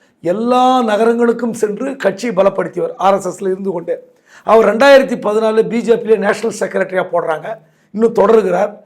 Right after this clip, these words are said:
இப்போ வந்து உத்தரப்பிரதேசத்துல பெரும் தோல்விக்கு பிறகு நம்ம வந்து கட்சிக்கு வந்து அவமரியாதை ஏற்பட்டு விட்டது.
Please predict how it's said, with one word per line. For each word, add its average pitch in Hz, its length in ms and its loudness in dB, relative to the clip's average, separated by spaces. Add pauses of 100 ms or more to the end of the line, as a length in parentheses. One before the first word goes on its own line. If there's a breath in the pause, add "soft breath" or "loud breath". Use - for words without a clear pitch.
(260 soft breath)
இப்போ 202 260 -4
வந்து 220 320 -2
உத்தரப்பிரதேசத்துல 240 640 2
பெரும் 226 440 0
தோல்விக்கு 247 600 4
பிறகு 190 540 -4 (320)
நம்ம 190 240 -4
வந்து 196 200 -4
கட்சிக்கு 196 420 -4
வந்து 196 160 -4
அவமரியாதை 196 400 -2
ஏற்பட்டு 175 400 -4
விட்டது. 156 460 -10